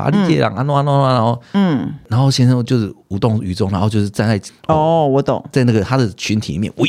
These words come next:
Speaker 1: are the team”这样那种感觉，这样子。
Speaker 2: 嗯。
Speaker 1: 哦，那个是我最看不下去的。
Speaker 2: 嗯。
Speaker 1: 那所以说，在我们遇过的那种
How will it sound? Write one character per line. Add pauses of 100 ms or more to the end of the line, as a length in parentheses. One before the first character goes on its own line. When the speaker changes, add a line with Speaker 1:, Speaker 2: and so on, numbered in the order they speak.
Speaker 1:
are
the
team”
这
样
那
种
感
觉，
这
样
子。
Speaker 2:
嗯。 (260)
Speaker 1:
哦，
那
个
是
我
最
看
不
下
去
的。 (120)
Speaker 2:
嗯。 (280)
Speaker 1:
那
所
以
说， (400)
在
我
们
遇
过
的 (100)
那
种